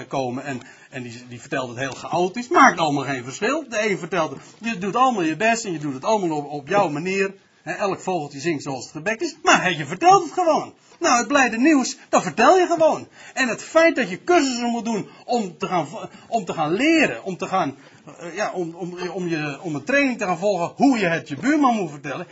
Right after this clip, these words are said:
is het beste bewijs dat men gewoon geen blij nieuws heeft. En dat heeft men ook niet. Maar ja, weet u wat het blijde nieuws is? Er zi-, er zit altijd een, ik weet, men zegt er is hoop. Maar er zit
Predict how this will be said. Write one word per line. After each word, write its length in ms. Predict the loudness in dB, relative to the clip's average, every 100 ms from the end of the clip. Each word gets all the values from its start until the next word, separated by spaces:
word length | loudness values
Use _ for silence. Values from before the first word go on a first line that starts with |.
| -16
is 220 | 0 0 2
het 220 | 0 2
beste 320 | 2 2 -4
bewijs 320 | 0 2 4
dat 120 | 4
men 100 | 2
gewoon 260 | 4 6 4
geen 220 | 4 0
blij 220 | 6 6
nieuws 260 | 6 0 0
heeft. 320 | 2 0 -2 -10 -4
En 120 | -2
dat 140 | 0
heeft 260 | 2 2 2
men 160 | 0
ook 160 | 0 -2
niet. 280 | -6 -8 -14 _
Maar 120 | -4
ja, 120 | -2 0
weet 160 | -2
u 60 | -2
wat 120 | -4
het 100 | -2
blijde 280 | 2 2 0
nieuws 260 | -6 -6
is? 440 | -4 -2 -4 -8 -14 _ _ _ _ _ _ _ _ _ _ _ _ _ _ _ _ _ -20 -12
Er 100 | -6
zi-, 180 | -6 -6 -10
er 100 | -10
zit 220 | -8 -8 -6
altijd 640 | 4 6 6 4 2 2 -4
een, 220 | -6 -8 -18 _ _
ik 200 | -16 0
weet, 300 | 4 4 2
men 160 | 0 2
zegt 220 | 0 -6
er 200 | -4 -2
is 100 | -2
hoop. 320 | 0 0 0 -10 _ -6
Maar 120 | -2
er 60 |
zit 160 | -2 -4